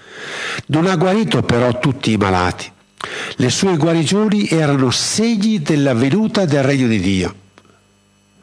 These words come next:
Annunciavano una guarigione più radicale, che era la vittoria sul peccato e sulla morte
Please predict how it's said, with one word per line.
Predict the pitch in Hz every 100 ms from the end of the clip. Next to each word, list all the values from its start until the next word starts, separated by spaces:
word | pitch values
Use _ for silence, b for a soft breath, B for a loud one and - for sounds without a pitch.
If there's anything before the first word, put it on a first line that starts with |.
| B B
Annunciavano | B 151 160 202 143 202 214 196 208 196
una | 175
guarigione | 160 175 170 156 202 190
più | 185
radicale, | 185 165 156 156 190 127 92 92 - _ _ _ _ _ _ _ _ b b b b -
che | 123
era | 151 190
la | 151
vittoria | 113 117 - 180 190 170
sul | 139 147
peccato | 117 143 135 170 175 170 165
e |
sulla | 139 151 139
morte | 139 190 185 151 190